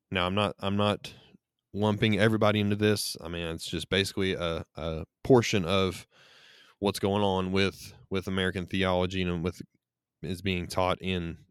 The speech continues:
in churches, is that we're viewing it almost like a, a self-help session. I mean, we're, we're looking at, you know, practical ways to improve our life. And we're looking at, you know, ten tips for, I don't even know,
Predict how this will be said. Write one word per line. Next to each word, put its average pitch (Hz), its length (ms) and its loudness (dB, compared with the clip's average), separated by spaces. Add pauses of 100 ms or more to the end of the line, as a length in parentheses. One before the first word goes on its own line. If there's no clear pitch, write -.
in 92 160 -6
churches, 87 480 -6
is 78 160 -12
that 87 220 0 (360)
we're 85 160 -6
viewing 110 400 0
it 92 140 -2
almost 95 320 -2
like 90 200 -2
a, 85 240 0
a 82 400 -6 (440)
self-help - 760 0 (200)
session. 85 480 0 (920)
I 90 40 -4
mean, 85 280 0
we're, 87 380 0 (140)
we're 90 160 0
looking 110 260 2
at, 98 260 -2 (120)
you 90 100 -8
know, 82 100 -4
practical 98 540 0
ways 87 380 0
to 82 280 -2 (200)
improve 95 360 2
our 90 160 4
life. 87 380 2
And 78 80 -10
we're 82 100 -8
looking 95 300 -6
at, 87 260 -4 (380)
you 90 80 -2
know, 80 160 -2 (140)
ten 113 260 2
tips - 360 2
for, 90 500 0 (680)
I 90 120 2
don't 90 140 4
even 92 140 2
know, 90 160 4